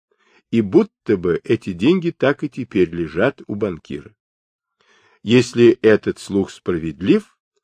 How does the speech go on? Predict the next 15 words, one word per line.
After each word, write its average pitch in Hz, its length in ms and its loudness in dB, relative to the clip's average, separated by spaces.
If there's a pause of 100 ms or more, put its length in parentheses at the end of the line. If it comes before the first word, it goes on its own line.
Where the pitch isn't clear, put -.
(380)
то 87 400 0
нет 95 300 -4
никакого 143 480 -2
сомнения, 131 760 -2 (240)
что - 240 -4
к - 80 -20
философу 98 920 0
являлся 101 640 -2
именно 98 460 -8
Рахметов. - 540 -16 (1700)
Так - 240 2
вот 135 240 4
каков 156 400 4
был 98 180 2
господин, 95 840 0